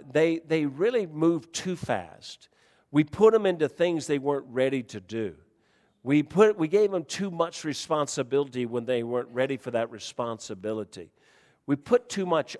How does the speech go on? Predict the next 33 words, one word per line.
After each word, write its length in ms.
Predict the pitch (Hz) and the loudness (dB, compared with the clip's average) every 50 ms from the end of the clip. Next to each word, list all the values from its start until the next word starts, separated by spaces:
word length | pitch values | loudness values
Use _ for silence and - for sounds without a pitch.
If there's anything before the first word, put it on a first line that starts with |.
| - | -8
on 340 | - 160 151 151 147 143 120 | -4 -2 0 0 0 -2 -2
them, 300 | 123 123 120 113 110 113 - | -2 -2 -2 -2 -4 -6 -4
and 240 | - 143 143 139 - _ - - _ _ - | -2 -2 -2 -2 -6 _ -20 -20 _ _ -2
the, 340 | 131 143 151 151 156 151 151 147 | 2 4 4 4 2 -2 -6 -2
the 100 | 143 156 | 0 0
exhorter, 840 | 147 135 107 - - 160 170 196 214 214 185 170 156 143 120 107 _ _ _ _ _ - | 0 -2 -4 -4 -4 -2 0 2 2 2 2 0 -2 -2 -2 -6 _ _ _ _ _ 0
uh, 200 | 135 139 143 143 | 2 2 2 2
doesn't 360 | 143 156 156 131 139 151 143 | 2 0 0 0 0 -4 -2
want 260 | 143 156 160 - - | 0 0 0 0 2
that. 200 | 139 127 120 - | 0 0 0 0
The 80 | 131 131 | -2 -4
exhorter, 840 | 131 120 123 110 110 123 151 175 208 214 208 175 156 143 135 120 - _ _ _ _ - | -4 -4 -8 -10 -6 -2 2 4 6 4 4 4 2 0 0 -2 -4 _ _ _ _ -4
uh, 120 | 123 131 | -2 -2
or 260 | 147 - 156 147 139 | 0 2 4 4 4
the 120 | 123 131 127 | 4 2 2
weakness 460 | 120 143 180 202 175 165 147 - - | 4 6 4 6 4 -2 -6 -6 -6
of 100 | 143 123 | -4 -4
the 60 | 131 | -4
exhorter 520 | 131 117 107 120 143 170 185 175 147 143 | -4 -4 -4 -2 0 0 0 0 0 -2
is 260 | 143 139 135 127 107 107 | -2 -2 -4 -6 -6 -8
doing 280 | - 147 151 147 139 | -8 -6 -4 -2 -2
this, 220 | 127 120 110 101 120 | -2 -2 -4 -4 -6
encouraging 1000 | 120 117 - - - - - 180 185 202 196 190 175 156 131 139 143 143 135 123 | -8 -8 -10 -12 -10 -8 -6 -4 -6 -4 -4 -6 -6 -6 -4 -4 -2 -2 -2 -4
somebody, 640 | - - 151 147 147 139 143 147 147 143 139 131 - - - - - 190 | -4 -4 -2 -2 0 0 0 0 0 0 0 -2 -4 -8 -18 -8 -4 -2
"Oh 120 | 190 190 | -2 0
man, 300 | 180 185 185 190 180 160 | 0 0 0 0 0 2
yeah, 140 | 165 190 190 | 4 4 4
you 240 | 180 160 165 202 214 | 2 2 -2 -2 -2
need 160 | 202 180 160 | 0 0 0
to 60 | 147 | -2
get 120 | 135 160 | -2 -4
involved." 360 | 151 143 135 156 160 160 147 156 | -2 0 0 2 2 2 0 -4
The, 440 | 165 - - 98 - - 208 156 | -6 -8 -10 -12 -12 -12 -12 -12